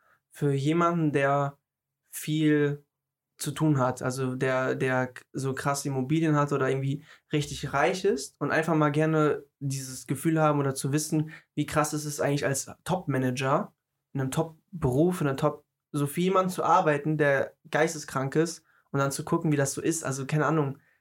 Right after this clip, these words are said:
weil ich kann mir das eigentlich ganz spannend vorstellen und, und den vielleicht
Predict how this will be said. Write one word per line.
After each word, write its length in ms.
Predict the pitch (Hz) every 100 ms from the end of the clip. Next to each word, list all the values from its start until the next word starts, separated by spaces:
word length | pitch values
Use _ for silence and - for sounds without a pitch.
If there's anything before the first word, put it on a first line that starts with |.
| _ _ _ -
weil 420 | 131 135 135 - _ _ _ -
ich 100 | -
kann 120 | 156
mir 40 |
das 100 | 160
eigentlich 160 | 147 147
ganz 140 | 147 143
spannend 300 | - 151 147
vorstellen 720 | - 131 127 - 127 127 127 _ _ _ _ -
und, 260 | 143 127
und 280 | - 147 147
den 200 | 143 139
vielleicht 380 | 147 139 -